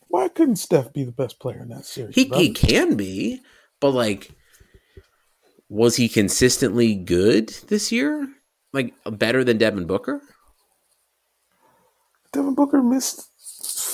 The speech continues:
Speaker 1: forty games. I don't even remember what he looked like.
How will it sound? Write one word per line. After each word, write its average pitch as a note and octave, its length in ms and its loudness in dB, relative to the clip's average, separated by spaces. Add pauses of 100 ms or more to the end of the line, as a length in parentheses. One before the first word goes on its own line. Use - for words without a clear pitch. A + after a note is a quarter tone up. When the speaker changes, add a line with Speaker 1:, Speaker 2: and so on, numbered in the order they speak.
Speaker 1:
forty B3+ 380 6
games. A3 720 2 (3250)
I C4+ 120 6
don't D#4 100 4
even C4+ 180 2
remember B3+ 320 4
what F3+ 160 2
he D3 80 0
looked B2+ 200 -4
like. A#2 200 -10